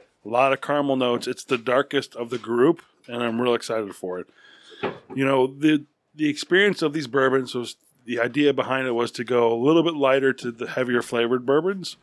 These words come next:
um, the more, and then the higher alcohol content. So that was, uh,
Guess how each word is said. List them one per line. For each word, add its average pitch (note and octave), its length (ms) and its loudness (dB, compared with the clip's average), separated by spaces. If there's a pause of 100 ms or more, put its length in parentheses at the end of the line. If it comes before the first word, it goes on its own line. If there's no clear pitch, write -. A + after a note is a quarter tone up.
(600)
um, A2+ 480 -2
the A#2+ 100 -6
more, A#2+ 340 0 (420)
and B2 220 0
then B2 220 -2
the A2 100 -4
higher C3+ 240 2
alcohol A#2 400 2
content. G2+ 440 -10
So B2+ 300 2 (180)
that C#3+ 220 0
was, C#3 220 0 (640)
uh, A2 120 -14